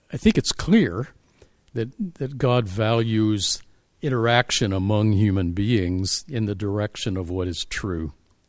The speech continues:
and good and beautiful. And and God, God desires a context in which people sharpen one another by their interaction. The Proverbs talk about that. So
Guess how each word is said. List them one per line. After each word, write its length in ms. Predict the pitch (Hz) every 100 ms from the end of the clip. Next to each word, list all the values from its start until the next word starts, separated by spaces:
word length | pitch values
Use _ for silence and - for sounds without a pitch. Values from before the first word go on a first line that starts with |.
| -
and 240 | 95 90
good 380 | 95 92 85 - _ _ _ -
and 140 | 98
beautiful. 600 | 95 92 87 - 90 85 - _ _ _ _ _ _ _ _ _ _ -
And 480 | 131 123 117 117 - - _ _
and 220 | 135 120 110
God, 400 | 123 120 113 175 -
God 200 | 127 117
desires 640 | 110 104 113 117 127 127 113
a 80 | 101
context 760 | 120 113 113 113 95 - -
in 140 | 117 101
which 240 | 104 -
people 440 | 113 107 101 95 82 -
sharpen 580 | - 131 120 - 110 101
one 220 | 104 98
another 480 | 98 101 95 90 95
by 280 | 98 95
their 300 | 92 101 87
interaction. 680 | 113 110 95 92 82 - 185
The 60 | 139
Proverbs 500 | 120 107 101 92 -
talk 260 | 98 90
about 300 | 92 90 87
that. 320 | - 95 - - _ - - _ _ _ _ _ _ _ _ _ -
So 800 | - 135 135 131 127 127 135